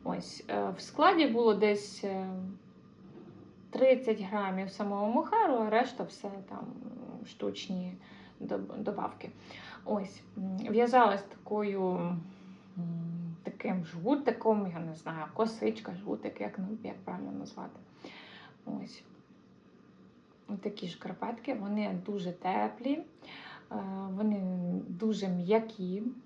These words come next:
приємні. Ось, і такі доволі товстенькі. Е, вже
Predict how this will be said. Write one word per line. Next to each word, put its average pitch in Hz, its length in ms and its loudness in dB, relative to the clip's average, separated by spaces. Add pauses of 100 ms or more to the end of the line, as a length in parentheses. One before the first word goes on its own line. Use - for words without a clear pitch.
(340)
приємні. 214 1000 2 (760)
Ось, 113 560 0
і 240 320 0
такі 269 600 4 (280)
доволі 220 580 4 (540)
товстенькі. 165 640 -2 (3000)
Е, 202 260 -4
вже 214 420 2